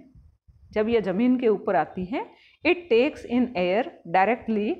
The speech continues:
into its lungs through the mental cavity and no siphon is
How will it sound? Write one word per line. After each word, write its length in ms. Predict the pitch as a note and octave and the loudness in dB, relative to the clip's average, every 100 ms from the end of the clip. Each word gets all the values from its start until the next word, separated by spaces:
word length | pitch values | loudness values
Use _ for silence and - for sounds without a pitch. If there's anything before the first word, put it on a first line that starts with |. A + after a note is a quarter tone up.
| - | -4
into 420 | A3 A#3 C4 A3+ | -4 -2 0 0
its 160 | A#3 - | 0 -4
lungs 360 | F3 F3+ D4+ - - _ _ _ - - - - - | -4 -2 -4 -6 -20 _ _ _ -20 -18 -18 -16 -14
through 340 | - - C#4+ D4 | -8 -2 0 2
the 100 | C4+ | 2
mental 380 | G3 G#3+ A3+ A3 | 0 -2 -4 -2
cavity 540 | F#3 G3 G3 A#3 A3 - | -4 -4 -4 -4 -4 -6
and 280 | F#3+ F#3+ F3 | -6 -4 0
no 260 | A3 D#4+ - | 0 2 0
siphon 300 | A#3 B3 A3+ | -2 -2 -2
is 180 | G#3+ | -2